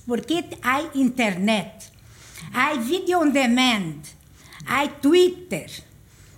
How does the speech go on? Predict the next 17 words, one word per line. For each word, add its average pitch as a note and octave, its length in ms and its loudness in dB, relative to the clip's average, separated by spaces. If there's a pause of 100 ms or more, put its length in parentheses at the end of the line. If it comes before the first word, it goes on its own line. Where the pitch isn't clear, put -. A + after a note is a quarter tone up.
Entonces, D#4 520 0 (220)
hay D#4 240 -2
otras F4 380 0
cosas F4 360 -2
que C#4 120 -2
tenemos F4 540 0
que, F4+ 220 0 (920)
eh, A3+ 100 -14
comprender. B3 720 0 (840)
Una C4 200 2
cosa G4 280 -2
es D4 80 0
un C#4+ 220 2
rating, A3+ 720 -2 (200)
otra A#3+ 340 -4
cosa E4 280 -2
es D4 280 0